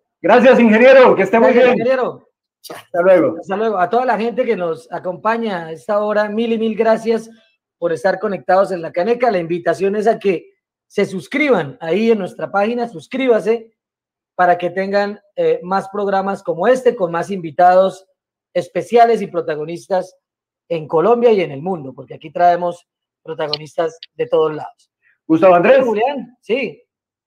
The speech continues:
Speaker 1: Hermano, me, me, me causa, eh, mucha, eh, curiosidad toda esta idea de, de limpiar o sanear la chequera del país.
Speaker 2: Sí.
Speaker 1: Eh, va a ser difícil, va a ser difícil porque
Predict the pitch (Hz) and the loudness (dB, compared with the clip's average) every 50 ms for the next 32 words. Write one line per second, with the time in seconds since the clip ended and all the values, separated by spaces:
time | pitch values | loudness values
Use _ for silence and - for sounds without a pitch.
0 | _ - - 139 143 175 208 240 226 196 180 170 170 165 156 147 143 139 143 139 | _ -8 -4 -2 0 2 2 2 2 0 0 0 0 0 0 -2 -4 -4 -4 -4
1 | 135 135 127 131 - 156 143 139 139 139 165 185 208 208 208 220 233 233 233 233 | -4 -4 -6 -8 -10 -8 -6 -6 -4 0 2 2 2 2 2 2 4 4 6 4
2 | 233 220 202 180 165 151 143 143 - 139 147 160 190 208 202 - - 220 226 220 | 4 4 4 4 4 2 2 0 -4 -4 -4 -2 0 0 0 0 0 0 2 4
3 | 220 220 214 180 160 147 147 139 131 127 123 117 117 - _ _ _ _ - 156 | 4 2 2 0 -2 -4 -4 -6 -6 -6 -8 -10 -14 -16 _ _ _ _ -2 2
4 | 151 160 165 165 160 160 147 147 160 180 185 175 170 - 170 165 170 175 180 170 | 4 6 6 6 4 2 2 4 4 6 4 4 2 0 0 2 4 4 2 2
5 | 170 - 190 180 175 180 175 175 156 151 147 156 160 160 165 165 160 147 143 135 | 0 0 0 2 2 0 0 0 0 2 2 2 4 4 4 4 4 4 2 0
6 | 123 - - _ _ _ _ _ _ _ 131 160 160 156 151 147 147 147 143 143 | -2 -6 -10 _ _ _ _ _ _ _ 0 2 4 4 4 0 -2 -4 -8 -12
7 | _ - 151 156 160 160 160 156 - - 202 202 208 202 196 180 170 151 139 131 | _ -4 0 2 4 4 2 0 -2 -2 0 2 4 6 6 6 4 4 0 -2
8 | - - 156 143 - - 147 147 156 160 160 160 175 170 160 160 156 - - 156 | -8 -8 -10 -6 -2 -2 -2 -2 0 0 2 2 2 2 2 -2 -6 -2 0 0
9 | 156 156 160 156 156 143 143 - 123 123 131 127 127 123 - _ _ _ _ _ | 2 2 2 2 0 0 -2 -4 -4 -4 -4 -6 -8 -10 -14 _ _ _ _ _
10 | _ _ _ _ _ - 196 175 156 127 131 127 127 131 135 - _ 131 160 165 | _ _ _ _ _ -10 -8 -6 -4 -4 -4 -4 -4 -4 -6 -6 _ 0 2 2
11 | 170 - 254 254 254 254 185 240 269 - 247 226 196 151 143 160 170 170 226 226 | 4 4 4 6 6 4 4 4 2 2 2 2 2 2 4 2 2 2 0 0
12 | 233 262 233 202 254 247 - 285 277 - 262 214 202 - 170 165 160 156 151 147 | 0 0 0 2 0 2 2 2 2 2 2 2 2 2 2 2 4 4 2 2
13 | 147 151 - | -2 -6 -8